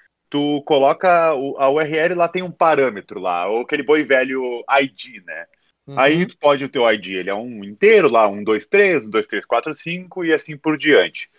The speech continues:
Speaker 1: Só que aí tu resolveu fazer aquele teste padrão do aspas simples, esse espaço,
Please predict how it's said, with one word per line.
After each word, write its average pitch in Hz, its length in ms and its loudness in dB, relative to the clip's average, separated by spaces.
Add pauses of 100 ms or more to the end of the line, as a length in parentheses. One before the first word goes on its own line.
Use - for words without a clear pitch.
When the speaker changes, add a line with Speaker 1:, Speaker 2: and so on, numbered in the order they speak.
(380)
Speaker 1:
Só 180 100 2
que 175 80 2
aí 190 140 6
tu 196 80 2
resolveu 185 400 2
fazer 185 180 2
aquele 185 160 -2
teste 175 260 -2
padrão 165 380 2
do 180 220 -6
aspas 135 400 -2
simples, 196 440 -8
esse 160 140 -20
espaço, 165 680 -2